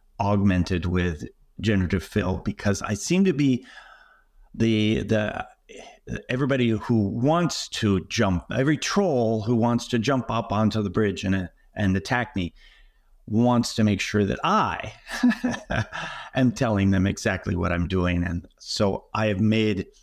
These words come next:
a habit of always stating that it is a composite generative fill, but we both know that others aren't doing that. So wh-, where am I going with this?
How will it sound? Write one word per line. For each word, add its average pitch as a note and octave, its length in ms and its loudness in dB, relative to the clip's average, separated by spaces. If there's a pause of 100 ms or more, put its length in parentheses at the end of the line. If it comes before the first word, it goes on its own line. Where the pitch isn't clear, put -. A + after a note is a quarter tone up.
(880)
a F2+ 320 0 (120)
habit G2 500 -2
of G2+ 200 -2
always G#2+ 500 0
stating F#2 500 0
that F2 220 0
it F2 100 -2
is - 160 -4
a A2 60 -8
composite F2 880 -2
generative E2+ 520 0
fill, F2+ 540 -2 (880)
but A#2 220 -2
we A2 100 4
both A2+ 480 0
know F#2+ 400 2
that F#2+ 260 -2
others F#2 520 0
aren't B2 440 -2
doing D#2+ 360 0
that. - 420 -6 (380)
So G#2 180 0
wh-, D3 240 -2
where D#3 140 2
am C#3+ 80 4
I B2 80 2
going A#2 240 4
with G2+ 160 2
this? G#2 260 -4